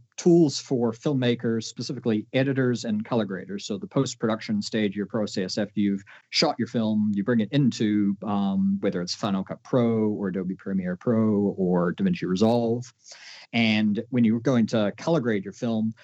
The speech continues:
we make tools to help that process much faster and easier. So Film Convert will take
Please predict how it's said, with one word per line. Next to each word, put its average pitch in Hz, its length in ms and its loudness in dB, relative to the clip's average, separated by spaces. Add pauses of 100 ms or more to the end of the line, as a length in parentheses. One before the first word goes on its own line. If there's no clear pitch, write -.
(160)
we 139 80 4
make 117 180 4
tools 120 300 -4
to 117 60 -10
help 110 240 -6
that 110 240 -4 (200)
process 101 540 -6
much 120 220 -4
faster 101 500 -6
and 95 100 -6
easier. 98 400 -8 (380)
So 107 580 2
Film 123 240 0
Convert 107 680 2
will 107 280 2
take 107 300 -2